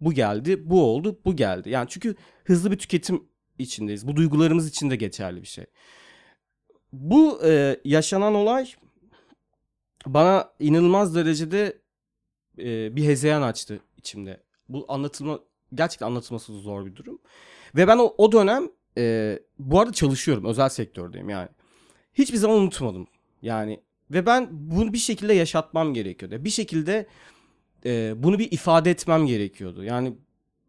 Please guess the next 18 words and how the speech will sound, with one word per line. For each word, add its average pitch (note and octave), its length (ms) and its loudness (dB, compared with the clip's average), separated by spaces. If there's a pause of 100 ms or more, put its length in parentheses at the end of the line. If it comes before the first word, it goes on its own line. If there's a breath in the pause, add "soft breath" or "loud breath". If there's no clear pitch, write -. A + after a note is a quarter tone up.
(400)
ya A#2 180 -10
Ahmet F3 400 -2
Yıldız D#3+ 440 -6 (100)
adına, F3 480 -2 (520 soft breath)
e, A2 400 -4
bir B2+ 100 -12
şeyler F3 260 0
yapmam G2 440 -2
gerekiyordu D3 520 -12
ve B3+ 280 -4 (200)
şek-, - 420 -8
e, D3 380 -2 (140)
Şekeri F3+ 360 -4
Pembü'yü E3+ 400 2
yaptık. G2+ 480 -6 (640 soft breath)
E, A2 140 -4
Pamuk C3+ 320 0
Şekeri. C3 520 -8